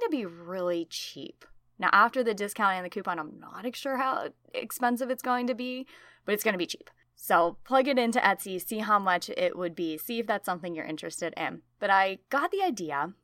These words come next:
and I pulled the cards for myself, and it's so interesting, you know, because we tend to know what a lot of our blocks are. Some of us don't, but some of us who've been working on this kind of stuff for a while, we know,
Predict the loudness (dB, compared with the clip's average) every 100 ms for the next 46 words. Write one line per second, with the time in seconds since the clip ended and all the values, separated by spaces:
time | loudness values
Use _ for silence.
0 | _ -4 -2 0 0 0 -4 -4 -4 -4
1 | -6 -10 -8 -10 -6 -2 -2 0 0 0
2 | 0 -2 -4 -6 -8 -4 -2 0 0 0
3 | -2 -4 -6 -6 -6 -6 -8 _ _ _
4 | _ _ _ _ -14 -10 -8 -4 -4 -4
5 | -4 -2 -2 -2 0 0 2 0 2 2
6 | 2 2 0 2 0 0 -2 -4 -4 -4
7 | -4 -6 -10 -12 -20 -18 0 0 2 4
8 | 4 4 2 -2 2 2 2 -2 -4 -4
9 | -6 -6 -8 -8 -8 -6 -4 2 2 2
10 | -2 -2 -2 0 2 0